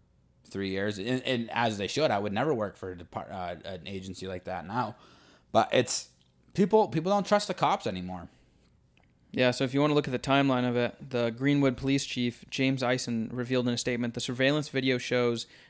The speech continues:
Speaker 2: the shooter exit the restroom at five fifty-six, f-,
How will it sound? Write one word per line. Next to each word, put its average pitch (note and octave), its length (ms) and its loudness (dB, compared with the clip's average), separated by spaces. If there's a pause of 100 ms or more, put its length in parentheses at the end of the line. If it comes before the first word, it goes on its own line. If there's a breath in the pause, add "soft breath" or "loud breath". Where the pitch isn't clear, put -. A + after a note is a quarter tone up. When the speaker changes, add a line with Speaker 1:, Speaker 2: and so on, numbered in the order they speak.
Speaker 2:
the - 80 -6
shooter C3 340 2
exit B2 300 0
the D3+ 80 0
restroom C3 500 2
at A2 120 -2
five C3+ 320 2
fifty-six, - 680 -2 (400 soft breath)
f-, - 140 -12